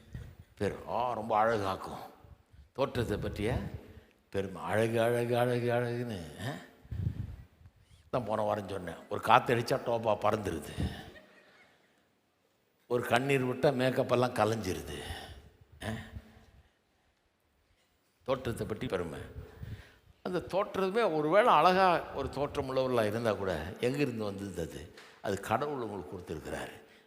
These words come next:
நீங்க அதை கொண்டு வரல, எப்படியோ அப்படி வந்திருக்கு உங்களுக்கு. அப்ப என்ன பண்ணணும்? நீங்க ஹம்பிளா இருக்கணும்.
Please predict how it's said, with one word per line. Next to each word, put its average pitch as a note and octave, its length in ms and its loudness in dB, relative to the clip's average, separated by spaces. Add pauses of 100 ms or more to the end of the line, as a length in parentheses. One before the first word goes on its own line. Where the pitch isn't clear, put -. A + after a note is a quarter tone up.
நீங்க B2 240 0
அதை A2+ 120 0
கொண்டு B2+ 380 -2
வரல, A2+ 260 -4
எப்படியோ E3 680 -4 (1000)
அப்படி D#3+ 240 -2
வந்திருக்கு C3 460 0
உங்களுக்கு. F2 480 -6
அப்ப A#2 200 0
என்ன A#2 200 2
பண்ணணும்? A2 300 -2
நீங்க F2+ 320 -6 (220)
ஹம்பிளா A#2+ 400 4
இருக்கணும். E2+ 280 -8